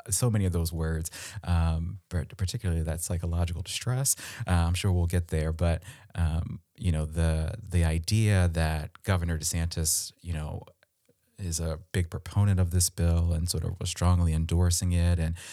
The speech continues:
you know, he talked a, a lot in, in public spaces around wanting to ban critical race theory and quote unquote wokeness, you know, from being taught in the schools, in schools, which is just,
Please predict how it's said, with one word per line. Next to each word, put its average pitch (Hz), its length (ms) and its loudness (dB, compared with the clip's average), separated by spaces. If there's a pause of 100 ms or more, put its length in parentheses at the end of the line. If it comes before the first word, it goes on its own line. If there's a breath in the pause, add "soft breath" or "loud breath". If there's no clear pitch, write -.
(120 loud breath)
you 90 120 2
know, 80 100 2
he 78 100 2
talked 87 280 0
a, 90 80 0 (200)
a 82 240 0
lot 85 580 2
in, 82 320 -4 (100)
in 82 180 0
public 87 400 -2
spaces 82 640 -2
around 80 640 -4 (400 loud breath)
wanting 85 280 2
to 82 160 -2
ban 95 400 4
critical 151 420 2
race 120 240 2
theory 69 420 -4
and 87 200 2
quote 101 200 0
unquote 92 380 0
wokeness, 101 720 2 (300 loud breath)
you 92 120 0
know, 82 160 2
from 85 200 0
being 82 200 2
taught 104 380 -2
in 85 120 -2
the 85 40 -4
schools, 80 500 -2
in 101 140 2
schools, - 500 0 (120)
which 95 260 0
is 104 160 -2
just, - 540 0